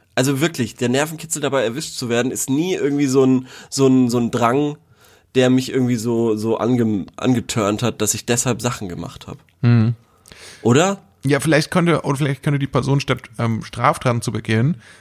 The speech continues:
Speaker 2: auch einfach anfangen, irgendwie Sex in der Öffentlichkeit zu haben. Das ist ja auch das, worum, wo, das, in diesem Kontext hört man ja häufig diesen Satz, der, der,
Speaker 1: Ja, ja,
Speaker 2: ähm,
Speaker 1: ja, genau,
Speaker 2: Reiz
Speaker 1: genau.
Speaker 2: dabei
Speaker 1: Aber das
Speaker 2: erwischt
Speaker 1: ist ja,
Speaker 2: zu werden.
Speaker 1: da brauchst du ja noch jemanden, der da mitmacht, weil sonst ist es ja schon wieder eine Straftat.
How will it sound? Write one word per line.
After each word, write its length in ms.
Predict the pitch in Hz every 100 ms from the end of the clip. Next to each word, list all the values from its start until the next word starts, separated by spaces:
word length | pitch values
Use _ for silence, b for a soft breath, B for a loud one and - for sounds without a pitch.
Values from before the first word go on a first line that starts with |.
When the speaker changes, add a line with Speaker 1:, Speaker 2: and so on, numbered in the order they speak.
| B
Speaker 2:
auch 140 | - 110
einfach 320 | 151 139 139
anfangen, 520 | 139 135 139 135 131 -
irgendwie 260 | 131 127
Sex 260 | - 147 151
in 80 | 143
der 80 |
Öffentlichkeit 580 | - 131 170 190 - -
zu 100 | -
haben. 220 | 170 180
Das 100 | 151
ist 100 | 139
ja 120 | - -
auch 140 | 147
das, 200 | 170 -
worum, 360 | 147 165 156 151
wo, 160 | - - 131 120 101
das, 220 | 139 131 139
in 140 | 147
diesem 180 | 156 170
Kontext 540 | 156 160 175 165 139 165
hört 160 | 156
man 140 | 165 139
ja 140 | 127
häufig 240 | 127 127 123
diesen 180 | 113
Satz, 260 | 113 113 -
der, 200 | 123 117
der, 400 | - 123 113 113 b b b b b 123
Speaker 1:
Ja, 100 | 147
ja, 200 | 185 180
Speaker 2:
ähm, 80 | 151
Speaker 1:
ja, 180 | 175
genau, 220 | 175 190 147
Speaker 2:
Reiz 100 | 117
Speaker 1:
genau. 200 | 202 143
Speaker 2:
dabei 80 | 135
Speaker 1:
Aber 80 | 143
das 40 |
Speaker 2:
erwischt 160 | 151 120
Speaker 1:
ist 60 | 160
ja, 60 |
Speaker 2:
zu 40 | 151
werden. 140 | 139
Speaker 1:
da 100 | 143
brauchst 280 | 139 143 147
du 180 | 139 135
ja 100 | 135
noch 140 | 131 131
jemanden, 260 | 139 104
der 80 | 120
da 80 | 110
mitmacht, 460 | 123 135 117 85 92
weil 100 | 95
sonst 220 | 113 117
ist 80 | 110
es 60 |
ja 100 | 113
schon 140 | 101 107
wieder 140 | 98
eine 120 | 98
Straftat. 480 | - 107 107 98